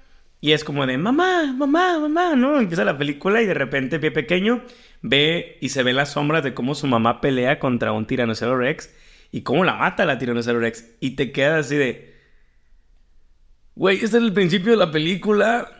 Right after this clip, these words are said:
Y, y luego es como que después ya ven que, eh, siempre traía una hoja.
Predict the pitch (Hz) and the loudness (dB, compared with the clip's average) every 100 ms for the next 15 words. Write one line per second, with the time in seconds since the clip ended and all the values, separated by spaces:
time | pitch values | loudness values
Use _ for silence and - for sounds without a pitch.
0 | - 160 165 160 - 151 147 147 170 190 | -8 -2 0 0 -2 0 2 2 0 0
1 | 185 165 135 139 127 120 117 120 120 135 | 0 0 0 0 2 0 0 -4 -4 0
2 | 135 139 - - - 127 131 143 135 160 | 0 0 -6 -12 0 2 2 0 -2 -2
3 | 156 139 - - - - - 123 117 117 | -2 -4 -10 -20 -20 -14 -4 0 0 0
4 | - 135 127 135 131 131 127 139 123 - | -2 0 0 0 2 2 0 -2 -6 -8
5 | - | -18